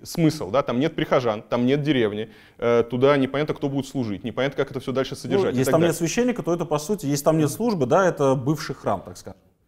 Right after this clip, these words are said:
Speaker 1: Вот. А мы щас говорим, отказывается ли церковь от ненужных храмов?
Speaker 2: Это я не знаю. Это,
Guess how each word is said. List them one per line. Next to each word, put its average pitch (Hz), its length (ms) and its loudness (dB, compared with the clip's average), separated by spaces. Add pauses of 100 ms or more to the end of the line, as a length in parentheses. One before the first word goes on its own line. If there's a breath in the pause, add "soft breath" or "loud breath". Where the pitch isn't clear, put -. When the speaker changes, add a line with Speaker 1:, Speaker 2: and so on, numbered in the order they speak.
(120)
Speaker 1:
Вот. 123 400 0
А 120 480 4
мы 135 160 0
щас 160 140 0
говорим, 151 260 4 (460)
отказывается 131 960 4
ли 117 140 0
церковь 165 460 0 (120)
от 135 220 -2
ненужных 156 560 2
храмов? 90 320 -2 (960)
Speaker 2:
Это 117 200 -2
я 117 60 2
не 117 120 2
знаю. 95 340 -4
Это, 104 240 -6